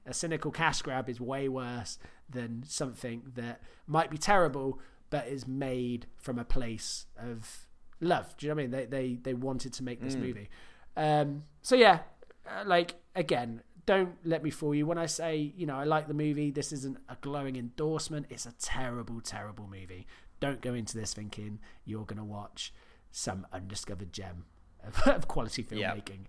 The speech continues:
Speaker 1: It's terrible. But you can enjoy it. If you, uh, do, do a Fraser,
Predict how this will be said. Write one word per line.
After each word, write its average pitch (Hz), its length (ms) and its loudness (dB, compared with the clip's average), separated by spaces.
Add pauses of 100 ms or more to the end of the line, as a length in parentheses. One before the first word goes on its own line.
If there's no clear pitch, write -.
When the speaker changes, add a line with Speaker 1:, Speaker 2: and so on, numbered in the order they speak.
Speaker 1:
It's - 220 -6
terrible. 101 640 -6 (640)
But - 440 0 (480)
you 127 160 -2
can 107 260 -4
enjoy 92 360 -8
it. 92 140 -12 (480)
If 151 160 -6
you, 190 320 4
uh, 170 360 -4
do, 247 220 6
do 214 180 8
a 202 40 8
Fraser, 143 560 4